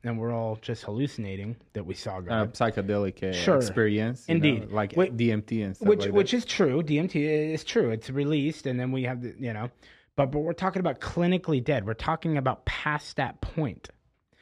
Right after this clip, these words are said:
Speaker 1: But let's just say that that's the case, that the chemical is the reason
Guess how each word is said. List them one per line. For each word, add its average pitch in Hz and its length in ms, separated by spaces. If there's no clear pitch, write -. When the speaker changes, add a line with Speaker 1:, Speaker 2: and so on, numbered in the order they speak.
Speaker 1:
But 220 180
let's 208 220
just - 320
say 135 680
that 127 180
that's 147 300
the 147 120
case, - 500
that 110 200
the 110 120
chemical 110 800
is 120 260
the 127 80
reason 117 680